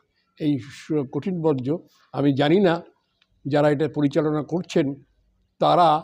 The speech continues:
কতটা দক্ষ, কতটা আন্তরিক এবং কতটা সত্যি সত্যি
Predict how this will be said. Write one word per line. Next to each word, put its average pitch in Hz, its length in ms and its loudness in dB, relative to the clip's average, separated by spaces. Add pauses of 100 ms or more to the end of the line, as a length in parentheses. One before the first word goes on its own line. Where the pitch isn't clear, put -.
(440)
কতটা 156 420 0
দক্ষ, 156 460 -2
কতটা 160 500 -2
আন্তরিক 160 540 2
এবং 151 260 0
কতটা 143 340 -4
সত্যি 143 300 -8
সত্যি 151 440 -4